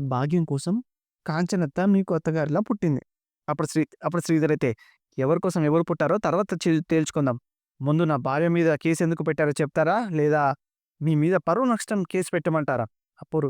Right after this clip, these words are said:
శివనారాయణ అయితే, "శ్రీధర్, ఈ మధ్య జ్యోత్స్నకి మతస్థిమితం సరిగ్గా లేదు. అది చూస్తుంటేనే తెలుస్తుంది లేండి. తన కళ్ళతో చూసింది నిజం కాదు అనుకుంటుంది, తన కళ్ళతో చూడంది నిజం అనుకుంటుంది." అప్పుడు జ్యోత్స్న, "పోలీస్ స్టేషన్‌లో చేసిన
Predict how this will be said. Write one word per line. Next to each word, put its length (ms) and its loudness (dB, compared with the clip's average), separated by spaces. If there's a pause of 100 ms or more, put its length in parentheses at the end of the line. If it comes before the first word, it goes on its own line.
(120)
శివనారాయణ 460 2
అయితే, 180 -2
"శ్రీధర్, 460 0 (460)
ఈ 80 0
మధ్య 320 2
జ్యోత్స్నకి 480 0
మతస్థిమితం 640 0
సరిగ్గా 360 0
లేదు. 240 2 (480)
అది 180 0 (100)
చూస్తుంటేనే 680 0
తెలుస్తుంది 480 0
లేండి. 280 0 (460)
తన 160 -2
కళ్ళతో 440 -2
చూసింది 380 -2
నిజం 260 2
కాదు 360 -2
అనుకుంటుంది, 540 0 (520)
తన 120 -2
కళ్ళతో 420 0
చూడంది 360 0
నిజం 280 4
అనుకుంటుంది." 420 -2 (240)
అప్పుడు 200 -4
జ్యోత్స్న, 300 2 (200)
"పోలీస్ 280 0
స్టేషన్‌లో 400 0
చేసిన 360 0